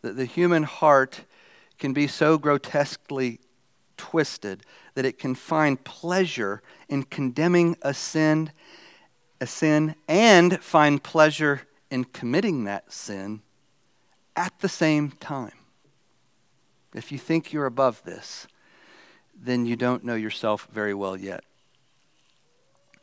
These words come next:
Paul says that when we do this, we pronounce judgment on ourselves. In other words, when God judges my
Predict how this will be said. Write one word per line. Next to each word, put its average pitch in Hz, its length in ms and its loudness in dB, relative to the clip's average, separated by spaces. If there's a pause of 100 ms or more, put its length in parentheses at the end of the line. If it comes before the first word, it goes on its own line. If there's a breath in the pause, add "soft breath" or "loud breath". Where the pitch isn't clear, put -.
(1120 soft breath)
Paul 143 180 8
says 135 300 2
that 120 240 4 (140)
when 135 140 0
we 127 100 0
do 156 180 8
this, 123 300 2
we 127 80 -4
pronounce 120 340 -2
judgment 120 400 -2
on 95 60 -8
ourselves. 98 460 -6
In 117 60 0
other 147 180 4
words, 127 260 -2
when 120 140 -4
God 127 480 4 (300 loud breath)
judges 127 680 -2
my 120 520 -2